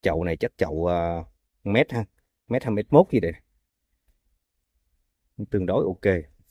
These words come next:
Cái phơm này kiểu phơm giăng bài. Cái sung này, à, phơm kiểu phơm giăng bài quý vị.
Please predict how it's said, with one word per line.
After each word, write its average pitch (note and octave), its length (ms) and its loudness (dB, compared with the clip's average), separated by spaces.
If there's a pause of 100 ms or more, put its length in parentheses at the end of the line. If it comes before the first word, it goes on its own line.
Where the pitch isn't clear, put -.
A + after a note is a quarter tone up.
(600)
Cái C3+ 100 -10
phơm C#3+ 260 8
này A2 220 6
kiểu B2 180 8
phơm C#3 220 8
giăng C3+ 180 6
bài. A#2 300 8 (1120)
Cái B2 80 0
sung C#3 240 8
này, G#2 200 6
à, F2+ 260 4
phơm A2+ 320 4
kiểu G#2+ 180 4
phơm A#2 220 2
giăng A#2 160 2
bài F2+ 220 6
quý G2 160 -4
vị. - 60 -14